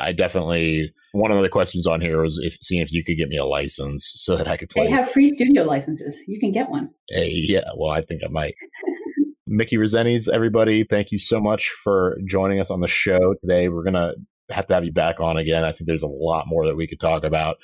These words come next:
Speaker 1: That's it for this episode of Elixir Wizards. Thank you again to our guest, Mickey Rezenes, and my co-host, Eric Ostrich.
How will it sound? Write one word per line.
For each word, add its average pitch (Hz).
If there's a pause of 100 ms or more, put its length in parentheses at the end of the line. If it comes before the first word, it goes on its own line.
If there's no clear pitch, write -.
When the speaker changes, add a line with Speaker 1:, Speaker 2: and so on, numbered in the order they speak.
(320)
Speaker 1:
That's 104
it 107
for 98
this 101
episode 101
of 85
Elixir 92
Wizards. 117 (580)
Thank 107
you 98
again 98
to 95
our 87
guest, 101
Mickey 92
Rezenes, 104
and 92 (200)
my 82
co-host, 117
Eric 85
Ostrich. 101